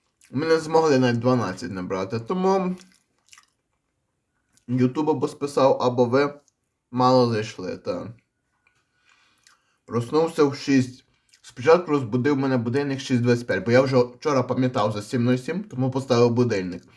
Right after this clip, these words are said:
Сім двадцять п'ять проснувся. Ще сплю. Шість тридцять. Встав шість тридцять п'ять. І...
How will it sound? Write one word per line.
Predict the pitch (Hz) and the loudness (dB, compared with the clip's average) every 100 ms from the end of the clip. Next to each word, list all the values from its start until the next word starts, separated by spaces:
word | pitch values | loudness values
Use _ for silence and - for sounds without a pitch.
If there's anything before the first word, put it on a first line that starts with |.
| _ _ _ _ _ _ _ | _ _ _ _ _ _ _
Сім | - 180 | 0 4
двадцять | 175 175 175 | 4 4 6
п'ять | 175 170 | 4 4
проснувся. | 156 151 123 104 90 85 _ _ _ _ _ _ _ | -6 -4 -6 -8 -12 -16 _ _ _ _ _ _ _
Ще | - 135 | -4 -2
сплю. | - 117 85 - - - _ _ _ _ _ _ _ _ - - | -2 -4 -4 -8 -20 -20 _ _ _ _ _ _ _ _ -20 -10
Шість | - 143 - | -2 -2 2
тридцять. | 127 - 92 - _ _ _ _ _ _ | 0 0 -10 -14 _ _ _ _ _ _
Встав | - - 143 | -10 -2 0
шість | 127 131 123 | 2 0 -2
тридцять | 110 113 - | -8 -12 -12
п'ять. | 92 82 - _ _ - - _ - _ _ _ _ | -12 -12 -14 _ _ -20 -20 _ -20 _ _ _ _
І... | 185 185 | 6 6